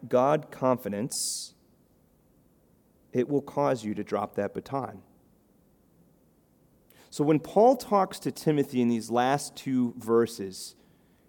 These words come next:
he's building his confidence. He's not doing it, though, in telling Timothy, "You need more self-esteem."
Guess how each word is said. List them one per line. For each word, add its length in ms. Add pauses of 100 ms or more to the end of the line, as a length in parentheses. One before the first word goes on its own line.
(100)
he's 220
building 440
his 200
confidence. 640
He's 180
not 360
doing 280
it, 160
though, 340
in 220
telling 380
Timothy, 400
"You 340
need 220
more 180
self-esteem." 840